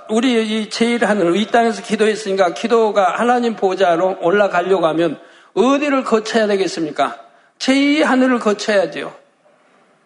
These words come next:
제이 하늘을 거쳐야 된다 이 말입니다. 그럼 제이 하늘에 여러분 기도를 방해하는 원수마귀 있지 않습니까? 기도가 올라가지 못하도록. 이해되십니까?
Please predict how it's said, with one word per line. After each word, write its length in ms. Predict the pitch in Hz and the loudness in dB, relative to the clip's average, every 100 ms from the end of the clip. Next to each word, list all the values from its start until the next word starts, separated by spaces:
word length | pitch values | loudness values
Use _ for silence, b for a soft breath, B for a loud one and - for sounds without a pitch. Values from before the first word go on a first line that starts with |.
| _ _ _ _ _ _ _ _ _ | _ _ _ _ _ _ _ _ _
제이 380 | - 233 247 247 | 0 2 4 2
하늘을 320 | 226 226 220 | 2 2 0
거쳐야 420 | 185 175 - 180 | -2 -4 -2 0
된다 300 | 160 156 170 | 0 0 0
이 40 | 156 | 0
말입니다. 400 | 135 - - - - _ _ _ _ _ b b b b | -6 -10 -20 -20 -20 _ _ _ _ _ b b b b
그럼 220 | 277 285 | 0 0
제이 400 | - 269 277 277 | 0 0 0 2
하늘에 380 | 240 233 240 202 | 2 2 0 2
여러분 420 | 202 247 294 254 | 2 2 0 -4
기도를 340 | - 233 240 202 | -4 -2 0 0
방해하는 440 | - 190 233 190 | -4 -2 -2 0
원수마귀 640 | 160 185 - 247 240 226 | 0 -2 -2 0 0 0
있지 180 | 208 - | -6 -2
않습니까? 640 | 185 185 185 156 175 165 - b b b | -4 -4 -12 -8 -6 -8 -14 b b b
기도가 380 | - 226 214 190 | -4 0 2 2
올라가지 460 | 180 202 226 202 | 4 4 2 0
못하도록. 600 | 196 160 147 139 151 - _ _ _ _ _ _ _ _ _ _ _ _ | -2 -2 -2 -2 -8 -10 _ _ _ _ _ _ _ _ _ _ _ _
이해되십니까? 880 | 185 208 170 - 214 190 180 196 | -2 0 -2 -2 0 2 2 0